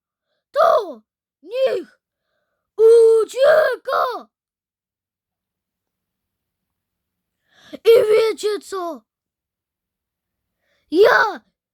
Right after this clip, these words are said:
jestem jedyną osobą, która może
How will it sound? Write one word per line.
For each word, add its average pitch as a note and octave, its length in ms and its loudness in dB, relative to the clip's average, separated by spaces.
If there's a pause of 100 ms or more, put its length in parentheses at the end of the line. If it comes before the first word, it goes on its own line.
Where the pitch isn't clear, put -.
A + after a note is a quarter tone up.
(100)
jestem G4 460 -10 (220)
jedyną A4 1160 -2 (800)
osobą, F4+ 1300 -4 (640)
która G#4 840 0 (640)
może G4 800 -2